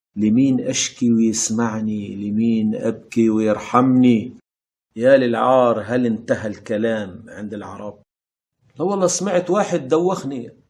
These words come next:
كما ما يقول: "أموت وينشرح صدري". عم جنني هذا. طيب أنت بعد اللي بتموت شو بده ينشرح صدرك؟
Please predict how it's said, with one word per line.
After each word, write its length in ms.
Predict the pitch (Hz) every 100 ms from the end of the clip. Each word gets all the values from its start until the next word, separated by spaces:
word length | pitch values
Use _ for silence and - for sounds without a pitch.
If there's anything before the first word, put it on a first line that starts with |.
| -
كما 240 | 123 139
ما 100 | 127
يقول: 320 | 147 147 123
"أموت 640 | 135 180 214 151 - - - -
وينشرح 480 | 120 127 - 131 -
صدري". 500 | - 113 95 87 - _ _
عم 180 | - 110
جنني 600 | 104 117 131 139 117 101
هذا. 140 | 95
طيب 240 | 90 95 113
أنت 160 | 123
بعد 280 | 131 160 170
اللي 200 | 156 139
بتموت 280 | 131 180 180
شو 160 | 190 220
بده 120 | 233
ينشرح 300 | - 175 143
صدرك؟ 520 | - 117 98 87